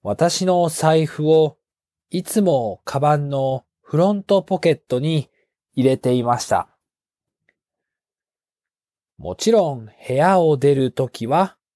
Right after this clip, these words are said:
鍵をかけていました。ある日、財布を取ろうとしたとき、そこに財布がありませんでした。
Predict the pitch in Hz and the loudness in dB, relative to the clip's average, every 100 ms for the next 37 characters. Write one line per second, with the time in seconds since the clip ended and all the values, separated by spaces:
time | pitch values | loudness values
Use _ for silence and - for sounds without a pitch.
0 | _ - - 120 123 135 143 139 - - | _ -12 -8 -6 -4 -2 0 2 2 0
1 | - 135 - 113 - 175 156 123 104 - | -6 -6 -4 -4 -2 -2 -2 -8 -8 -10
2 | - - _ _ _ _ _ _ _ _ | -12 -14 _ _ _ _ _ _ _ _
3 | _ _ _ _ _ _ _ _ _ _ | _ _ _ _ _ _ _ _ _ _
4 | _ _ _ _ _ _ _ _ _ _ | _ _ _ _ _ _ _ _ _ _
5 | _ - 95 202 208 - 87 _ _ _ | _ -8 0 0 0 -4 -14 _ _ _
6 | _ _ _ - - 175 220 202 - 185 | _ _ _ -10 -2 0 0 -2 -2 0
7 | 185 - 143 156 202 170 131 151 147 - | 0 -2 -2 2 2 2 0 -2 -2 -2
8 | 135 139 123 - 117 175 _ _ _ _ | -4 -4 -8 -6 -6 -6 _ _ _ _
9 | _ _ - 131 - 202 202 196 185 _ | _ _ -6 -6 0 0 2 0 -4 _
10 | _ - - 143 196 180 190 170 160 - | _ -10 -2 2 2 0 0 0 0 -4
11 | 110 127 165 185 180 175 160 110 98 101 | -6 -2 0 0 -2 -2 -4 -6 -8 -10
12 | 76 | -12